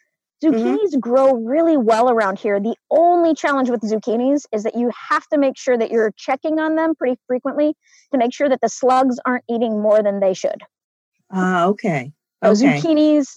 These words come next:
Speaker 2: slugs love zucchinis. So you gotta watch those pretty closely.
Speaker 1: Interesting.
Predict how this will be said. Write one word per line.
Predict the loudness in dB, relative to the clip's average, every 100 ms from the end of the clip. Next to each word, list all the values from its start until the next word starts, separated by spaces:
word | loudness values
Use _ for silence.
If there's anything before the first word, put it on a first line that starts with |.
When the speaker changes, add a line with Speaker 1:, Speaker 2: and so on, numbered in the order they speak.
| -10
Speaker 2:
slugs | 0 2 2 0
love | 2 2 2
zucchinis. | -2 -4 -4 -4 -4 -4 -6 -16 _ _ _ _ _
So | -2
you | 0
gotta | 0 0
watch | 0 -2 -4
those | -6 -6
pretty | -6 -10
closely. | -10 -14 -16 -18 -20 _ _ _ _
Speaker 1:
Interesting. | 0 0 0 -6 -4 -6 -6